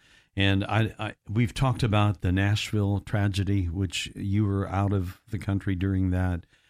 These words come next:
It's unthinkable what happened there. And that is just added to the other things that have happened, other shootings over the years, uh, other tragic events. I think back all the way to twenty twenty, the George Floyd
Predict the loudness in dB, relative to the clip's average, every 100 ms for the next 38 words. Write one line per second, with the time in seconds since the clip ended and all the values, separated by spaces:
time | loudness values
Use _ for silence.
0 | _ _ -4 -2 2 0 2 0 2 0
1 | 2 2 2 2 2 0 0 0 2 0
2 | -2 -4 -2 0 0 -2 -8 _ _ _
3 | -6 0 2 2 0 0 0 0 0 -2
4 | -4 0 2 2 0 -2 2 4 4 2
5 | 0 0 0 0 0 0 0 0 0 0
6 | 0 0 0 0 0 0 -2 -2 -2 -2
7 | 0 0 2 2 0 0 -2 0 0 0
8 | 2 0 0 -2 -4 -10 _ _ _ _
9 | _ -8 -4 0 2 2 4 4 2 -4
10 | -12 -8 0 2 4 2 2 2 2 2
11 | 2 0 2 0 0 0 0 2 2 2
12 | 0 0 0 2 2 2 2 2 0 0
13 | 0 0 -2 -6 -4 0 2 2 0